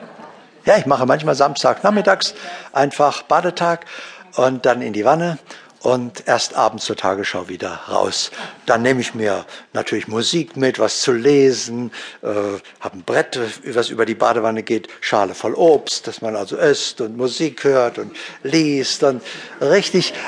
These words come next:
ein, ein, äh, Kurzurlaub in der Badewanne. Ja,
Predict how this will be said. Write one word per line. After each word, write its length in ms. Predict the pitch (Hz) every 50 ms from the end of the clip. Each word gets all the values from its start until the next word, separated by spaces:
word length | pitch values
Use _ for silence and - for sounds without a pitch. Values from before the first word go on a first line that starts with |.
| - - -
ein, 340 | 139 143 151 156 156 143 - - - - - - - - - - - - - - - -
ein, 320 | - 135 139 139 135 139 147 -
äh, 200 | - 143 143 131 - - - - - - -
Kurzurlaub 720 | - 147 147 143 - - - - 175 147 139 131 127 131 143
in 80 | 131
der 100 | 127 131
Badewanne. 580 | 123 143 170 165 131 107 107 113 143 226 247 233 - - - - - - - - - - - - -
Ja, 240 | - 113 131 190 226